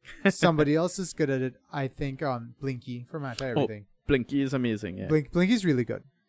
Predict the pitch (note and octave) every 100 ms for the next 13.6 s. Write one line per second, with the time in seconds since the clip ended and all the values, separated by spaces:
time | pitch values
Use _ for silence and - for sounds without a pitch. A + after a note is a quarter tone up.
0 | _ F3+ D3+ B2+ C3 A#2+ D#3 D3 C3+ A#2+
1 | B2 C#3+ C3+ A#2 B2 A#2+ B2 C3 B2+ -
2 | C3+ B2+ - - A2 G#2+ A2+ A#2 A#2+ B2
3 | A#2 A#2 A#2 A#2+ A2 B2 A2 A2+ A2+ -
4 | E3+ F3+ F3 E3 D#3 D3 E3 - F3+ B2+
5 | - A#2+ A#2 D3 C3+ D3 A#2+ - A#2+ A#2
6 | A#2+ A#2 A2+ A2 C3 B2+ D3 E3 C3 A#2+
7 | D3 A#2+ B2+ C#3+ C#3+ C3 A#2 A#2+ D#3+ F#3
8 | F3+ F3 E3+ F3 E3 D#3+ C#3 B2+ C#3+ B2
9 | B2+ B2 B2+ A#2+ - _ - - - C3+
10 | C#3 B2 - A#2+ A#2 B2+ C#3+ C#3+ C3+ C3
11 | B2+ A#2+ C3 D3 C#3+ C#3+ C#3 - C#3+ C#3
12 | C3+ D#3+ C3 B2+ B2 C3+ C3+ C3 C3+ A#2
13 | A#2 B2 B2 C#3 B2+